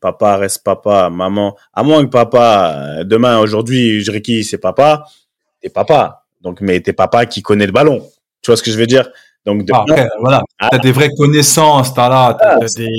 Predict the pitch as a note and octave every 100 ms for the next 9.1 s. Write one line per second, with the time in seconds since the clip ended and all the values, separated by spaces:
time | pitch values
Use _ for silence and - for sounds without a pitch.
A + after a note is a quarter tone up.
0 | A2 G#2 G2+ G2+ C#3 E3 B2 A#2 B2 C3
1 | - - C3 C#3 G#2+ F#2+ G2 G2 - B2+
2 | C3 C3 D3+ C#3+ D3 C#3 A#2 G#2+ - -
3 | - _ _ _ G#2 G2 - G#2 G2+ A2
4 | C3+ F3 E3+ - _ _ _ _ _ _
5 | G2 F#2+ E2+ D#2+ F2 F2 F2+ F#2 F#2 -
6 | A#2 C3+ B2+ G2+ D#2+ - F2 G2+ A2+ A#2
7 | G2 - _ _ _ _ _ _ A#2+ -
8 | D3+ C3 B2 B2 - A2+ - G#2+ F#2+ E2+
9 | -